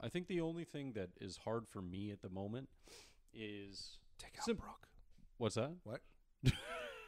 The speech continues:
Speaker 1: Si-, simple, uh, simple, um, out of order sequencing, and then also simultaneously, um,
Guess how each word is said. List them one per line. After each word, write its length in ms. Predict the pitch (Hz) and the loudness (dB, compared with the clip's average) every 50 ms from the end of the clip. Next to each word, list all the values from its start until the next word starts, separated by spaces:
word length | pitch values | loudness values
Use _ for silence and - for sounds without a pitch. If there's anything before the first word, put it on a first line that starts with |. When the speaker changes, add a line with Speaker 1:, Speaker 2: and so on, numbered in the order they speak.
| - - - - _ - - - - - - - - - | -16 -18 -20 -20 _ -20 -20 -20 -20 -20 -20 -20 -20 -12
Speaker 1:
Si-, 320 | - - - - 170 165 160 - - - 196 135 - - - - - - - - _ | -6 -2 4 8 10 10 10 8 8 6 6 6 6 0 -12 -20 -20 -20 -20 -12 _
simple, 680 | - - - 147 147 160 151 170 170 180 180 180 - - | 0 6 8 8 8 10 10 10 12 12 12 10 8 8
uh, 600 | 123 113 107 107 104 101 98 95 92 90 90 90 104 117 - _ - - - - - - - _ - _ _ _ - - _ - - | 10 12 12 12 12 12 12 12 12 10 8 6 2 0 -8 _ -18 -20 -20 -20 -20 -20 -20 _ -20 _ _ _ -20 -20 _ -4 0
simple, 680 | - - 180 202 185 196 196 185 180 165 147 131 - - | 6 8 8 8 8 8 8 10 10 10 8 6 4 4
um, 600 | - 107 104 101 98 95 92 92 92 90 90 98 107 - - - - - - - - _ | 6 8 8 10 8 8 6 4 2 0 -2 -4 -8 -14 -18 -20 -20 -20 -20 -20 -4 _
out 180 | - 117 127 135 | 8 8 10 10
of 140 | 135 110 - - | 8 4 2 0
order 440 | 123 113 113 113 113 117 123 117 110 107 - - - - - - - | 4 4 6 6 4 2 2 -2 -4 -8 -12 -16 -20 -20 -20 -10 -6
sequencing, 600 | - - 135 120 - 131 131 - - 160 165 170 - - - - - - - - - - | 2 4 4 6 6 4 2 4 2 2 0 0 -4 -8 -18 -20 -20 -20 -20 -20 -10 -2
and 180 | - 107 107 110 | 2 4 4 6
then 180 | 110 113 110 - | 6 6 4 4
also 720 | - 107 110 113 113 - - 113 104 101 98 95 95 101 104 - _ - - - - - - | 4 4 4 4 4 4 4 6 6 6 6 6 4 0 -4 -8 _ -20 -20 -20 -20 -12 -8
simultaneously, 1120 | - - 120 110 110 104 95 - 120 120 120 117 107 95 - - 98 92 90 90 87 90 113 - - _ - | 0 2 4 6 6 4 4 4 2 4 6 6 6 4 4 2 2 2 2 2 2 0 -4 -8 -14 _ 2
um, 760 | 98 95 95 95 92 92 92 92 92 90 87 90 90 87 90 | 4 6 6 8 8 8 8 6 6 6 4 4 2 0 -2